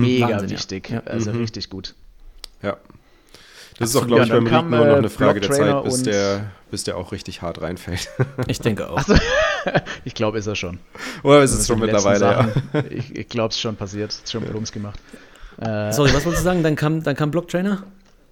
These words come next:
Speaker 1: Dann ging's eher so Richtung, äh, Richtung deutschen Content, also Blocktrainer einundzwanzig. Und, äh, dann hab ich gemerkt, dass, dass das auch hier so langsam, also der, zu der Zeit, wo ich angefangen hab, hab ich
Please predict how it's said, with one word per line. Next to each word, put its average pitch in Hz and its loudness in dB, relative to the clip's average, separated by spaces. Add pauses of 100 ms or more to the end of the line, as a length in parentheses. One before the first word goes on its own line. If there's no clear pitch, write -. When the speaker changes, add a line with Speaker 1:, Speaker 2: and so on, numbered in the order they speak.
(100)
Speaker 1:
Dann 147 0
ging's 165 -4
eher 139 4
so 123 0
Richtung, 113 -4
äh, 107 -4
Richtung 110 -6
deutschen 135 -2
Content, 135 -4
also 110 -6
Blocktrainer 120 -4
einundzwanzig. 110 -8 (300)
Und, 104 -8
äh, 104 -8
dann 107 -6
hab 110 -2
ich 110 -8
gemerkt, 107 -8
dass, - -8 (180)
dass 110 -6
das - -12
auch 104 -10
hier 147 -4
so 131 -6
langsam, 131 -6 (280)
also 131 -2
der, 139 2
zu - -4
der 147 0
Zeit, 185 -4
wo 147 -6
ich - -10
angefangen 208 -4
hab, 185 -4
hab 170 -4
ich - -10